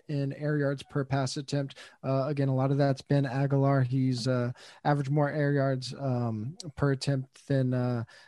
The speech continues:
than five, than, um, sorry, he's fifth in air yards per target, uh, over the second half of the season.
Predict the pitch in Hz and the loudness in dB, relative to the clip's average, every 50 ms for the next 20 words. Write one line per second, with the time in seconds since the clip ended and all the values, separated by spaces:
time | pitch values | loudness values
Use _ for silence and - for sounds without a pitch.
0 | _ _ - 123 120 117 - - 151 143 143 147 170 185 165 139 151 147 151 156 | _ _ -8 -8 -8 -4 -2 0 0 2 2 0 -2 -4 -2 0 2 2 2 0
1 | - _ _ - 151 135 127 123 120 117 123 117 - _ - - - 165 147 139 | -6 _ _ -6 -4 -4 -4 -4 -4 -6 -8 -10 -12 _ -4 2 2 4 4 4
2 | 147 147 131 - - - 226 226 - - - - _ - 190 175 170 165 160 156 | 2 -2 -4 -2 2 6 6 6 6 4 -4 -16 _ -6 -4 -2 0 0 2 2
3 | 151 151 143 139 139 135 - - - - - _ _ - 151 135 - 135 139 135 | 2 2 2 0 -2 -4 -10 -16 -20 -20 -20 _ _ -4 -4 -2 -2 -2 -2 -2
4 | 139 139 139 - _ _ _ - 139 131 127 135 147 151 139 139 143 139 135 - | -2 -2 -4 -6 _ _ _ -8 -6 -6 -6 -4 -4 -4 -4 -2 -2 -4 -4 -2
5 | - 151 147 139 143 147 143 135 - 147 135 - - 151 143 143 143 135 | 0 0 2 4 4 2 2 2 0 -2 -2 0 0 0 2 2 0 -2